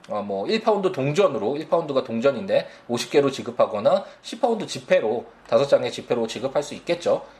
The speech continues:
그런 내용 담고 있다라고 생각하시면 될 것 같고, 어, 다만 이제 갑돌이와 울돌이가 합의를 통해서 일 파운드 오십 개 동전으로 지급하는 것으로 이제 합의를 했는데,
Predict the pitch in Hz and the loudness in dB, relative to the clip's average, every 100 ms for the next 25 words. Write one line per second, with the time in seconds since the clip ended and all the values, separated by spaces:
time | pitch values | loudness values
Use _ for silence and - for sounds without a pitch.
0 | - 127 156 143 147 113 110 139 - 127 | -2 2 4 4 4 2 0 -6 0 2
1 | 117 104 117 120 131 139 139 147 120 147 | 2 0 -4 -6 -6 -8 -8 -6 -6 0
2 | - - 170 127 - - - - 160 196 | -2 0 0 -2 -2 -18 -14 -6 2 4
3 | 214 208 175 135 - - _ - 139 156 | 4 4 2 -2 -8 -20 _ -2 0 4
4 | 214 202 147 135 151 147 214 220 190 - | 6 6 6 4 0 2 2 2 0 -2
5 | 214 190 110 127 104 - - - 220 220 | -2 2 4 4 2 -2 -12 -6 0 4
6 | 196 190 175 127 135 - 151 104 - - | 4 6 4 4 -2 0 0 0 -4 -10
7 | - 131 160 147 143 120 131 143 135 123 | -6 0 2 2 0 -2 4 4 4 -4
8 | 120 113 110 - - - - 190 175 151 | -4 -2 -2 -4 -10 -4 -2 0 0 0
9 | 233 233 185 113 - - | -2 -2 2 2 2 -2